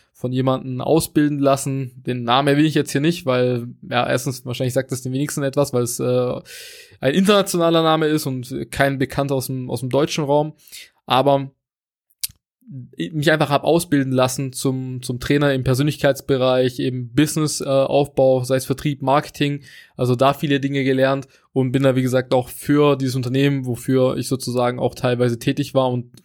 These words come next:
durch die ich praktisch in meine Selbstständigkeit gekommen bin, ähm, ja, als Trainer weltweit unterwegs gewesen, sei es jetzt, äh, ja, deutschlandweit sowieso, Österreich, europaweit in sehr vielen verschiedenen Ländern,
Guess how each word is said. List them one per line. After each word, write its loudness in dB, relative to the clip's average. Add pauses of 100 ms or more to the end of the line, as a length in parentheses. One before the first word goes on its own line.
durch -2
die 2
ich -4
praktisch -2
in -4
meine 4
Selbstständigkeit 2
gekommen 0
bin, 0 (560)
ähm, -2 (480)
ja, 2
als 2
Trainer 2
weltweit 4
unterwegs -4
gewesen, -10
sei -2
es -4
jetzt, -8
äh, -4 (340)
ja, -4
deutschlandweit 0
sowieso, 0
Österreich, 0 (280)
europaweit 4
in -4
sehr 0
vielen -6
verschiedenen -8
Ländern, -4